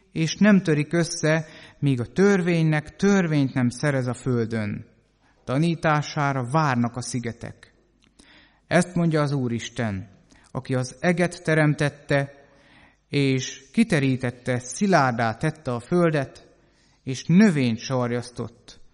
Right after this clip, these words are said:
Leheletet ad a rajta lakó népnek, és lelket a rajta járóknak. Én az Úr, elhívtalak az igazságért.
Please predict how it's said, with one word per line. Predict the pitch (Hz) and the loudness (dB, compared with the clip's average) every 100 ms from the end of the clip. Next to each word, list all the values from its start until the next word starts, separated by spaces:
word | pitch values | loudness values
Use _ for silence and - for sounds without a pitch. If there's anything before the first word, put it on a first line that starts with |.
| _ _ - | _ _ -8
Leheletet | 127 196 190 165 147 - 135 143 | 0 4 4 2 0 -2 -4 0
ad | 156 147 - - - _ | 0 0 -4 -16 -16 _
a | - | -8
rajta | 127 185 175 175 | 0 2 2 0
lakó | 135 127 127 117 | -2 -2 -2 0
népnek, | 151 165 165 151 131 - _ _ _ _ _ | 2 0 0 -2 -4 -12 _ _ _ _ _
és | - 120 - | -14 -12 -4
lelket | 156 180 170 - 156 151 - _ _ | 2 2 2 0 -2 -4 -18 _ _
a | - | -4
rajta | 156 175 139 - | 0 2 0 -2
járóknak. | 123 120 113 113 - 120 - - _ _ _ _ _ _ _ _ _ _ _ | -2 -2 -2 -6 -6 -8 -8 -18 _ _ _ _ _ _ _ _ _ _ _
Én | - 165 165 | 0 2 2
az | 156 160 | 0 0
Úr, | 175 196 214 202 - - | 2 2 2 0 -8 -12
elhívtalak | - 175 196 190 202 190 196 190 190 | 0 2 4 2 0 -2 0 0 0
az | 185 | 0
igazságért. | 175 156 - - 139 135 135 127 120 - | 0 -2 -4 -2 0 0 -2 -4 -6 -12